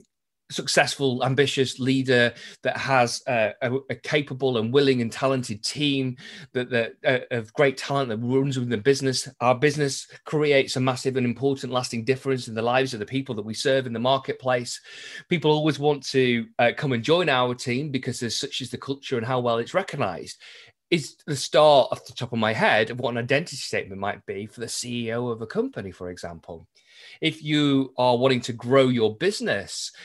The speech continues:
and you wanna grow it from a territory point of view, wider than just your local area, you could be thinking, "I'm the C E O or I'm a global entrepreneur. I'm an international entrepreneur,"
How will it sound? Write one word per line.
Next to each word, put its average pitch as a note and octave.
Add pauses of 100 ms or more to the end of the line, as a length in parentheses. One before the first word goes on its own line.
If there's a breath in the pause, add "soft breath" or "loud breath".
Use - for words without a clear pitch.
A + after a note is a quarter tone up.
(180 loud breath)
and C3+
you C3
wanna B2+
grow C3
it A#2+ (420)
from C3+
a A2
territory D#3
point A2
of G#2
view, G#2+
wider C#3
than A2+
just A2+
your A2+
local G#2+
area, F#3+
you B2+
could D3+
be D3
thinking, C#3
"I'm D3
the C#3
C C#3+
E C#3+
O D#3+
or B2
I'm C3
a -
global C3
entrepreneur. A#2+
I'm A#2+
an C#3
international C3+
entrepreneur," C3